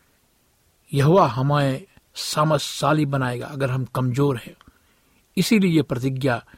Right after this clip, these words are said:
बाइबल में कहा गया है कि यहोवा यानी परमेश्वर तुझे, मतलब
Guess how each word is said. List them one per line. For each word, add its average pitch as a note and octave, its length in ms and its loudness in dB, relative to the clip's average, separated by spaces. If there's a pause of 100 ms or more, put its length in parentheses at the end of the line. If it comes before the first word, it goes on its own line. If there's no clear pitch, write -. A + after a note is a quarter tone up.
(460)
बाइबल C3+ 340 4
में B2+ 200 0 (100)
कहा A#2+ 220 -2
गया A#2 220 -8
है - 200 -18 (1120)
कि C#3+ 80 -2
यहोवा D3 540 2 (100)
यानी B2+ 320 -2
परमेश्वर C3 800 -4 (360)
तुझे, D3+ 400 0 (1120)
मतलब C#3 260 -4